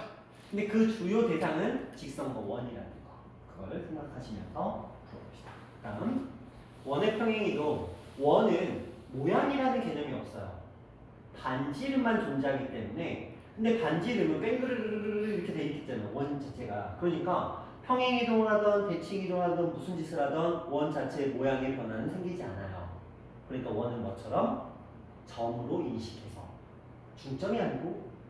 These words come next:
중심으로. 그쵸? 중심으로. 중심점에 대한 평행과 대칭 이동을 생각하시는 게 편하실 거예요.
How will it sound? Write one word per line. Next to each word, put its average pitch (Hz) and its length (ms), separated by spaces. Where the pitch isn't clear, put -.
중심으로. - 600
그쵸? - 300
중심으로. 135 840
중심점에 165 880
대한 - 520
평행과 190 600
대칭 214 360
이동을 160 240
생각하시는 135 640
게 202 380
편하실 151 480
거예요. 180 340